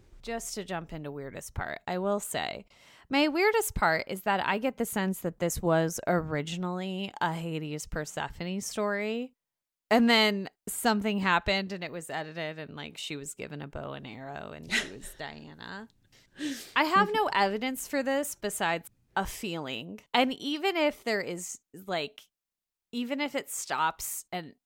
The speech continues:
starts and ends at my personal feeling. <laughs> The fact that a person in the year twenty twenty-two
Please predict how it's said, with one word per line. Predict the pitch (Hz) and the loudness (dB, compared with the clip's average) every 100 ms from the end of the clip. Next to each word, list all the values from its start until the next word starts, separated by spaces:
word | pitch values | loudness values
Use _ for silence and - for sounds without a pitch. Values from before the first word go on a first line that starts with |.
| _ | _
starts | - - 269 302 - | -6 2 4 4 -2
and | 208 | -4
ends | 175 175 185 - | -4 -4 -6 -2
at | 180 - | -2 -2
my | 165 165 | -4 -4
personal | 165 175 170 - 165 | -4 -8 -8 -8 -8
feeling. | 156 165 143 147 180 202 226 - - _ | -8 -8 -6 -4 -4 -6 -12 -20 -20 _
<laughs> | - - - | -4 0 4
The | 359 | 4
fact | - 370 - | 6 4 6
that | 427 427 453 381 | 4 4 2 2
a | - | -2
person | - 202 185 - 233 240 | -6 -6 -6 -4 -4 -2
in | - 202 | -2 0
the | 208 | -2
year | 196 190 | -4 -6
twenty | 190 - 190 170 202 | -8 -10 -10 -8 -10
twenty-two | - 208 190 175 - 147 147 175 | -10 -10 -10 -12 -6 -4 -2 -4